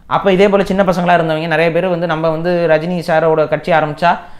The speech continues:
அவர் கட்சியில அப்படியே ஜாயின் ஆகி அப்படி அப்படியே போயிட்டு அப்படியே பெ-, பெரிய ஆள் ஆயிடலாம்னு" நினைச்சிட்டு இருந்தாங்க. கடைசியில பாவம் அப்படியே வயசாகி போய் சில பேருக்கு மனநல பாதிக்கப்பட்டு ரோட்டை சுத்திக்கிட்டு இருக்காங்க.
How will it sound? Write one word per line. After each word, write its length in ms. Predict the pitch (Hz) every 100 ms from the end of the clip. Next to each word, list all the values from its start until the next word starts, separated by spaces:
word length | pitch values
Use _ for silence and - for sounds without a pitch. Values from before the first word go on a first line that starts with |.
| -
அவர் 300 | - 165 170
கட்சியில 260 | 156 160 185
அப்படியே 280 | 165 165 160
ஜாயின் 140 | 160
ஆகி 140 | 160 180
அப்படி 40 |
அப்படியே 300 | 160 156 175
போயிட்டு 220 | 160 160
அப்படியே 260 | 180 160 147
பெ-, 120 | 147
பெரிய 200 | 147 165
ஆள் 60 | 156
ஆயிடலாம்னு" 420 | 147 143 170 202
நினைச்சிட்டு 300 | 165 190 165
இருந்தாங்க. 380 | 170 165 127 92 - - -
கடைசியில 300 | 139 175 185
பாவம் 200 | 165 180
அப்படியே 240 | 160 160
வயசாகி 340 | 147 156 165
போய் 280 | 151 147 165
சில 180 | 165 139
பேருக்கு 280 | 135 160 170
மனநல 360 | 143 156 165
பாதிக்கப்பட்டு 560 | 143 143 143 135 131 170
ரோட்டை 260 | 165 170 165
சுத்திக்கிட்டு 280 | 143 131
இருக்காங்க. 220 | 117 113